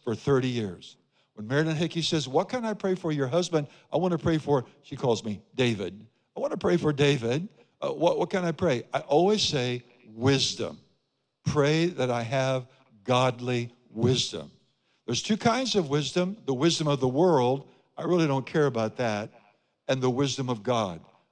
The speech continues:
I really care about that. The wisdom of God is called godly wisdom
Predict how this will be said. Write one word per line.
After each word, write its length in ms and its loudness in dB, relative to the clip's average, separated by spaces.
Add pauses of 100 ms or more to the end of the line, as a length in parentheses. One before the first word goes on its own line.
(140)
I 80 -2
really 480 2
care 260 -2
about 300 -4
that. 280 -10 (580)
The 80 -6
wisdom 420 2
of 120 0
God 300 0
is 80 -20
called 400 -4
godly 420 2
wisdom 600 -4